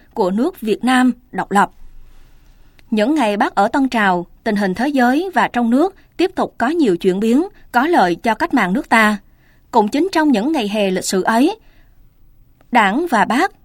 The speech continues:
đã tính tới chuyện trở về Hà Nội để lãnh đạo cách mạng tháng tám, cũng như nhiều công việc trọng đại tiếp theo. Tuy nhiên, thời điểm khoảng tháng bảy, có lẽ do những gian khổ trong hành trình từ Bác Bó về đến Tân Trào trước đó, Bác ốm nặng,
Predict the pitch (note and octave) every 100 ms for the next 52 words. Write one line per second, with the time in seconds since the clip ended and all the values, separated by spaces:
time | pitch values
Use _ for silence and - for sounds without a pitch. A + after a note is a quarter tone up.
0 | - G3+ G3 B3+ C4+ F#4+ - C4+ E4 A3+
1 | F#3 F3 - C4 A#3+ G3 F3+ G3 F3 E3+
2 | - - A3 A3+ G#3 D#4+ A3 F#3 D#4+ G#3
3 | G3 A#3 D#4 A#3 A#3+ G4 - - - G3+
4 | C4 D#4 D4 A#3+ G#3+ F3+ C#4 B3+ G3 -
5 | _ A3 F3 F#3 E3 D4 - B3 G#3+ G3+
6 | - _ _ _ _ - - - B3+ A#3+
7 | A#3 G#3+ G3 _ - B3 A3 G3+ F#3+ E4+
8 | - G#3 A#3 D#4+ C#4+ F3+ A#3+ G4+ - -
9 | D#4 E4+ E3 B3 C#4 C4+ A3 A3 C#4+ C#4
10 | - G3 G3+ D4+ C#4+ A#3 F3+ G3+ F#3 F3
11 | G3+ F3+ C4+ - A3+ B3 G4 - - -
12 | G#3+ G3+ A3+ F4+ D#4+ C#4 A3+ F#3 F3 D#4
13 | B3+ A3+ D#4+ G#4 - - - - C4+ -
14 | C#4 E4+ A3 F3